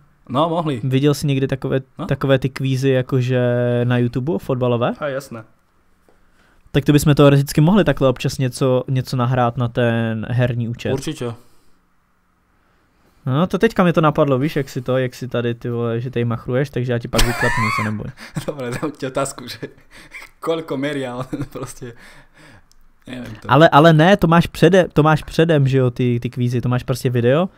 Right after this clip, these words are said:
Speaker 2: Ale samozřejmě mohli bychom i proti sobě, to by byla ještě možná větší prdel,
Speaker 1: No, jasně,
Speaker 2: ty vole.
Speaker 1: že to by byla časranda.
Speaker 2: A,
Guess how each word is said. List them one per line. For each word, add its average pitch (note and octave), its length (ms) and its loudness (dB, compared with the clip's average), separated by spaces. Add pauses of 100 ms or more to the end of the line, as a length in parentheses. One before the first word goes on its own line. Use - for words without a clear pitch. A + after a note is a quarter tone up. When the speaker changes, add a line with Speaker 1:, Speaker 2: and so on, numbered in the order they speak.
(160)
Speaker 2:
Ale E3+ 140 6
samozřejmě F#3 240 4
mohli D#3+ 220 4
bychom D3+ 180 0
i C#3+ 80 0
proti C#3 220 -2
sobě, D3+ 240 2
to C#3+ 80 2
by C3 80 4
byla B2+ 160 4
ještě A#2+ 180 0
možná B2 200 2
větší C#3 300 -2
prdel, G#2+ 260 -2
Speaker 1:
No, G2+ 60 -4
jasně, A2+ 140 -6
Speaker 2:
ty - 20 -4
vole. B2 100 -4
Speaker 1:
že G#2+ 60 -8
to G#2+ 60 -10
by G2 60 -8
byla G2 140 -8
časranda. G2+ 500 -12
Speaker 2:
A, B2+ 140 -4